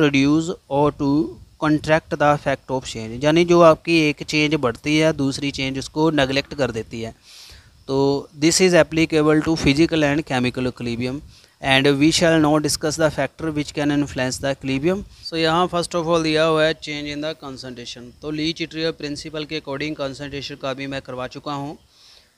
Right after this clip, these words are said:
So concentration जो स्ट्रेस है of an added reactant product जो है यहाँ relieved है by net reaction।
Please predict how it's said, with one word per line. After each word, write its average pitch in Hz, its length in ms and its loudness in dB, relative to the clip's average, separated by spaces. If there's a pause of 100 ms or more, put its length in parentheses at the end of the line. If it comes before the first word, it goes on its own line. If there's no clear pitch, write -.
(120)
So - 120 -10
concentration 175 760 -4
जो 180 180 -4
स्ट्रेस 170 460 -4
है 147 340 -2 (460)
of 147 100 -8
an 165 120 -4
added 151 380 0
reactant 156 380 -4
product 147 280 -6
जो 143 260 -4
है 139 300 -4
यहाँ 143 460 -4
relieved 139 460 -4
है 143 200 -2
by 151 140 -2
net 139 280 -2
reaction। 143 380 -6